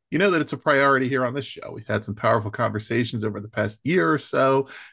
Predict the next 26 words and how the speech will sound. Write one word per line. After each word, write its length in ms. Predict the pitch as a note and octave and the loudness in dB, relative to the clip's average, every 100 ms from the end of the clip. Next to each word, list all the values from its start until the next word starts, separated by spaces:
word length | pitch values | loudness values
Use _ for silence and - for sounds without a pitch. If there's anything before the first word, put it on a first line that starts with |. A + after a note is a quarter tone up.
| - | -8
and 260 | F#2+ G2 | -6 -6
today 260 | - B2 C3+ | 0 2 2
I'm 100 | A#2 | 2
expecting 500 | A2 - A#2 A2+ G#2 | -2 -2 -4 -4 -4
another 260 | A2 A2 | -2 0
really 240 | G#2 A2 G#2+ | 0 0 -2
good 220 | G#2+ B2 | -2 -2
one. 300 | A#2 A#2 A2 | -2 -2 -2
I'm 100 | G#2 | -6
pleased 380 | - B2 B2 A2 | -6 -4 -2 -4
to 80 | G2 | -6
be 120 | G#2 | -6
joined 460 | G2+ G#2+ A2 B2+ | -2 0 2 0
by 140 | A#2+ G#2+ | -2 -6
Lacey 360 | G#2 G#2+ - | -4 -6 -6
Robinson, 540 | G2 G#2 G#2+ D#3 - - | -8 -6 -6 -6 -8 -8
who 140 | A#2 | -8
is 120 | - | -8
president 500 | - - B2+ A2 A2 | -8 -2 0 0 -2
and 80 | G#2+ | -4
C 180 | G#2 - | -10 -8
E 100 | - A2 | -2 0
O 80 | |
of 120 | G#2+ G#2+ | 0 0
Unbound 460 | G#2 G#2 G#2 G2 | -2 0 0 0
Ed, 260 | A2 C3 | 0 0